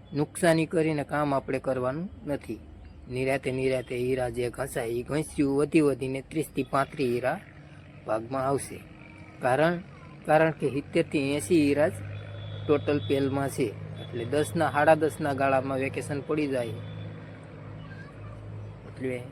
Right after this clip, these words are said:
જેમ બને એમ હીરો ઉકલે અને હીરો તૂટે નહીં, એ રીતના આપણે નિરાતે નિરાતે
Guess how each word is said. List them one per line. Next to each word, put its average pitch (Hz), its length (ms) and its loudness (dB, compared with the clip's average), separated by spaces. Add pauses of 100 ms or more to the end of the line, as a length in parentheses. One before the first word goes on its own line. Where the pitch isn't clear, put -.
(500)
જેમ 139 260 0
બને 147 260 4 (160)
એમ 123 80 -4 (960)
હીરો 135 180 4 (140)
ઉકલે 143 300 6 (280)
અને 131 200 -4
હીરો 135 180 6 (100)
તૂટે 143 240 4 (120)
નહીં, 127 180 0 (680)
એ 160 120 8
રીતના 120 360 -2
આપણે 147 240 0 (120)
નિરાતે 156 420 6
નિરાતે 127 400 0